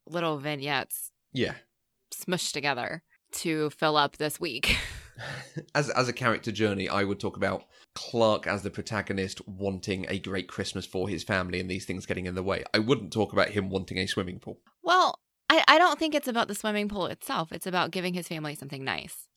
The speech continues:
Speaker 2: Mm.
Speaker 1: Like, I don't think the swimming pool is really for him, despite the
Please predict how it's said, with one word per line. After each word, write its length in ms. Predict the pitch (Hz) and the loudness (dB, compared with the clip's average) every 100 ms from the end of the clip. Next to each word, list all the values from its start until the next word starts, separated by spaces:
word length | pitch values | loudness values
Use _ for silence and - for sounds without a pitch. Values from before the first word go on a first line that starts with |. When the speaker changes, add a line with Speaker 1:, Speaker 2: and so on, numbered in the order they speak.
| - | -8
Speaker 2:
Mm. 200 | 113 101 | -6 -4
Speaker 1:
Like, 140 | - - | 0 6
I 140 | 180 | 6
don't 180 | 247 214 | 6 2
think 160 | 208 185 | -2 -4
the 80 | 180 | -4
swimming 340 | 185 175 175 | -2 -2 -2
pool 200 | 180 160 | -2 -2
is 240 | 131 156 - - | -2 -6 -12 -18
really 340 | 156 180 175 170 | -4 0 0 0
for 260 | - 151 | 0 0
him, 420 | 165 262 202 156 180 - - - | 0 -2 -2 -4 -8 -14 -20 -4
despite 560 | - 196 - 175 - - | -2 0 4 4 4 0
the 280 | 170 143 | 0 0